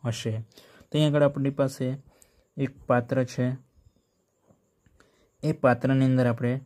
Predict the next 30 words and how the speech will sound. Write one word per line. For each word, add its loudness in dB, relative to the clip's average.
શૂન્ય 4
અવકાશ 2
અહીં 0
આગળ 2
નળી 4
વડે 2
દાખલ 0
કરીશું. -2
તો -6
એ 0
દરમિયાન 4
એનું 0
કદ 8
કેટલું -4
છે? -4
વાયુનું, 2
આદર્શ 0
વાયુનું 0
કદ, 0
પ્રારંભિક 2
કદ 2
વી 2
આઈ 2
લઈએ 0
બે 4
લિટર 0
છે -6
અને 4
એક -2
બે 4